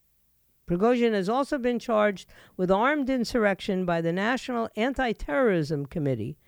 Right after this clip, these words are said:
which is part of the Federal Security Services, according to N P R Radio. Prigozhin has argued that his forces are only seeking justice for a missile strike that killed some of his men at the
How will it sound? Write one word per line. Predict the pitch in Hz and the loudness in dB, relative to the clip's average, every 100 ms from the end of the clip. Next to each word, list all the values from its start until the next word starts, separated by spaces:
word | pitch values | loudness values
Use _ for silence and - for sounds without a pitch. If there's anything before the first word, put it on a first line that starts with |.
| _ _ _ | _ _ _
which | 180 | -10
is | 190 | -8
part | - 226 214 | 0 2 2
of | 185 | 0
the | 170 | -6
Federal | - 233 233 220 214 | 0 0 2 0 -2
Security | - 202 - - 262 180 151 | -6 -10 -8 -4 -2 -2 -4
Services, | - 156 143 139 - - 165 - | -4 -4 -4 -8 -12 -14 -16 -20
according | _ 170 165 151 151 _ _ _ | _ -4 -4 -8 -12 _ _ _
to | 156 | -6
N | 165 175 | -4 -4
P | 170 | -2
R | 151 139 | -2 -2
Radio. | 156 214 156 185 - _ _ _ _ _ _ _ _ _ _ | -2 -4 -4 -8 -14 _ _ _ _ _ _ _ _ _ _
Prigozhin | 202 214 269 302 302 262 | 0 4 4 4 2 0
has | 220 | 0
argued | - 220 262 262 285 285 240 _ | 2 4 4 2 0 0 -6 _
that | 202 185 | -2 0
his | 202 - | 0 -2
forces | 254 262 247 269 202 | 0 0 0 -2 0
are | |
only | 202 262 302 | 0 0 -4
seeking | - 285 240 220 175 | -4 -4 -2 0 -2
justice | 143 190 254 - - 131 - - - _ _ _ | 0 2 2 0 -10 -12 -14 -20 -20 _ _ _
for | - 190 | 0 2
a | |
missile | 185 220 302 - 277 | 4 4 2 2 -2
strike | - - 196 185 | -2 -2 -2 0
that | 180 160 | -4 -4
killed | - 233 214 | 0 0 0
some | - 226 196 | -2 -2 -2
of | 170 | 0
his | 233 208 | -2 -2
men | 175 139 143 156 _ _ _ | -4 -4 -6 -10 _ _ _
at | 208 190 | -4 -2
the | 196 | 0